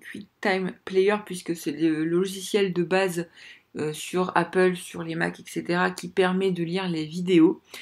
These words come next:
Donc pour cela, vous faites clic droit, vous allez défiler et vous allez voir action rapide. Et cette action rapide vous permet,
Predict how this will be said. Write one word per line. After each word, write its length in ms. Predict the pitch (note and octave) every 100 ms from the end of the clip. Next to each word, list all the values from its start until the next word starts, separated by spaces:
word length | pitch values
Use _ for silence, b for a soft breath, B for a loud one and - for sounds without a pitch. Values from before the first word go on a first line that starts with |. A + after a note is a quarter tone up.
| B B G3
Donc 200 | G#3+ G#3+
pour 160 | A#3+
cela, 260 | - A#3+ A#3
vous 80 | A3
faites 320 | F3+ F3 - _
clic 400 | - A3 A#3+ F#3
droit, 500 | F3 D#3+ E3+ G#3 -
vous 220 | E3 E3 E3+
allez 180 | E3
défiler 840 | E3 F3+ F#3+ - G3 F#3 G3+ A3 - -
et 140 | F3 F3+
vous 180 | F3
allez 220 | F3 E3 D#3+
voir 440 | D#3 F3+ G3 - -
action 540 | B3 - - G#3+ -
rapide. 760 | F3 E3+ F#3 F#3+ - G#3 F#3+ - B B B _
Et 380 | E3 G3 - - _ _
cette 320 | - F#3+ F#3
action 320 | E3+ - G3
rapide 400 | F#3 F3+ - G3+
vous 120 | F#3+
permet, 460 | F#3 F#3 F3 F#3+